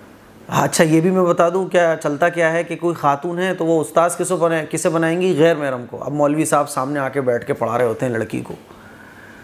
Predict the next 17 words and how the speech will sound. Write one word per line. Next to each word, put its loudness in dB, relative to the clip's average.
गैर 6
महरम 0
को 4
पढ़ा 2
रहे 0
होते -6
हैं। -20
तो 6
भाई 4
साहब, 2
कुरान 2
की 2
तालीम 2
सीखी 2
जा 4
रही -2
है, -10